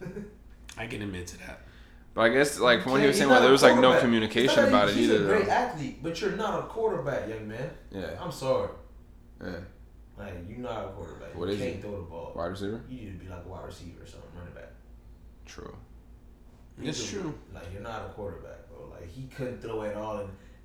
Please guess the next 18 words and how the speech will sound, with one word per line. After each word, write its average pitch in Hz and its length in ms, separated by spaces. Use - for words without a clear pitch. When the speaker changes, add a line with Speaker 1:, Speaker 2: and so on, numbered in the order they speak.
Speaker 1:
I 151 120
s-, 165 220
<laughs> 135 80
that's, 214 360
I 220 280
picked 247 260
Clemson 180 320
because 143 340
I 131 120
swore 131 560
Jalen 143 260
Hurts 131 140
would 123 80
have 113 100
played 117 160
that 107 160
whole 104 140
game. 98 280